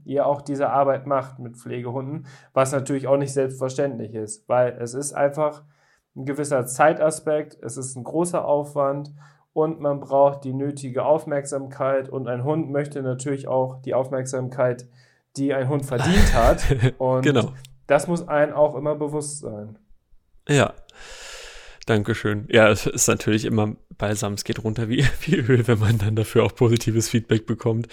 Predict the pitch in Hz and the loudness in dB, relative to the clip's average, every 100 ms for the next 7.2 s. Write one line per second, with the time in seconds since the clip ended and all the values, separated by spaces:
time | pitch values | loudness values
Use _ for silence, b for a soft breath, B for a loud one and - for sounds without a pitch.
0 | B B B B B - 120 113 113 110 | B B B B B 4 6 6 4 0
1 | - _ - 123 127 180 - 131 107 110 | -6 _ 0 2 4 4 4 2 4 4
2 | 110 110 110 117 - - 101 104 117 120 | 6 6 4 4 2 2 2 2 0 0
3 | 110 107 113 110 110 110 113 - - 107 | -2 0 0 2 0 -2 -2 -2 2 2
4 | 113 - 107 101 - - 113 117 139 131 | 2 0 -2 0 -2 -2 2 2 2 0
5 | - - _ _ - 131 117 113 - 120 | -2 -10 _ _ -4 0 4 4 4 4
6 | 120 117 113 - 127 117 113 117 117 123 | 6 6 6 6 4 2 2 2 0 0
7 | 117 - | 0 0